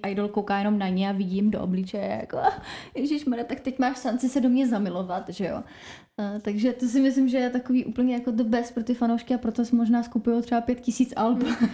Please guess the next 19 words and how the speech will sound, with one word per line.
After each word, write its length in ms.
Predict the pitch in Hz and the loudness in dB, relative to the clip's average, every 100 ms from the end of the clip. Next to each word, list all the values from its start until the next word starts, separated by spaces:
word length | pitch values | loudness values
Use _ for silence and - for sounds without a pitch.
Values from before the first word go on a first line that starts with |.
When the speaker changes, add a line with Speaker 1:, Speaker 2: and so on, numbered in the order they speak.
| 262 | 2
Speaker 2:
No 60 | 254 | 2
a 120 | 202 | 0
ten, 400 | 277 - 277 277 | -2 -2 -2 0
ten 240 | 269 262 254 | 0 -2 0
pán, 420 | 214 208 240 220 | -2 0 -2 -2
o 40 | |
kterým, 340 | 214 - 214 202 | -4 -2 -2 -2
pardon, 280 | 202 196 208 | -2 -2 0
že 100 | 220 | 0
ho 40 | |
zase 220 | 208 226 | 0 0
vytahuju, 400 | 214 240 269 214 | 0 2 2 2
ale 160 | 208 220 | 2 2
pro 120 | 220 | 0
mě 100 | 226 | 0
to 60 | 254 | 0
bylo 100 | 254 | 0
takové 260 | 247 262 | 0 0
šokující, 600 | 262 427 247 202 - 214 | 2 2 0 0 -2 -4